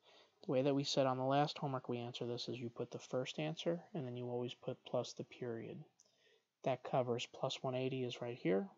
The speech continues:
plus one eighty is right here. Subtract one eighty, subtract one eighty. That's how you cover all of the possible answers. K could be, like, one,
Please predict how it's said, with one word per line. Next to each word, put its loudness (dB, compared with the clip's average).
plus -2
one -6
eighty -2
is -6
right -4
here. 0
Subtract 0
one 2
eighty, 2
subtract -4
one -4
eighty. -4
That's 0
how -2
you 0
cover 0
all 2
of -2
the -4
possible -4
answers. -8
K 6
could -2
be, 2
like, 0
one, 8